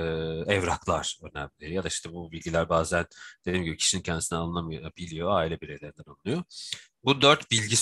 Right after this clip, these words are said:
bilgi işte mülakatları, gözlemi, danışanı gözlüyoruz biz görüşmelerde. Bir, e, hani, e, ilk görüşmelerin böyle bir özelliği de var. Danışan ne yapıyor?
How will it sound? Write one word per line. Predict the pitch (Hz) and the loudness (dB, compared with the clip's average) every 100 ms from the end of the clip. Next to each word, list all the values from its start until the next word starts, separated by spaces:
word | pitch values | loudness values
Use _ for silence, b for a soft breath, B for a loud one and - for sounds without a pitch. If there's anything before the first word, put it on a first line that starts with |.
| - - | 2 -2
bilgi | 90 90 85 95 | -6 -6 -2 2
işte | 87 - 87 | 2 4 2
mülakatları, | 87 90 85 85 - - 78 73 | 2 2 2 0 -6 -8 -10 -4
gözlemi, | 87 92 92 90 80 76 | 2 4 4 0 -4 -6
danışanı | 78 78 - 80 | -4 0 0 -2
gözlüyoruz | 78 76 - 85 76 - | -8 -6 -4 -4 -4 -8
biz | - | -8
görüşmelerde. | 73 71 - 73 69 67 - 85 - | -8 -6 -6 -6 -10 -10 -6 -6 -6
Bir, | 71 | -12
e, | - _ 78 73 71 71 71 69 _ | -18 _ -20 -20 -20 -20 -20 -20 _
hani, | - - B B B B B 76 | -18 -18 B B B B B -10
e, | 73 73 69 - - - - | -8 -8 -12 -18 -20 -10 -6
ilk | 95 | -2
görüşmelerin | - 92 - 90 87 104 | 2 4 4 2 2 2
böyle | 95 92 87 | 4 2 2
bir | 90 | 2
özelliği | 85 85 82 85 87 | 2 2 2 2 -2
de | 76 | -4
var. | 71 78 - | -6 -10 -10
Danışan | 76 - - 98 98 | -10 -6 -6 -2 2
ne | |
yapıyor? | 98 95 - - | 4 2 -2 -16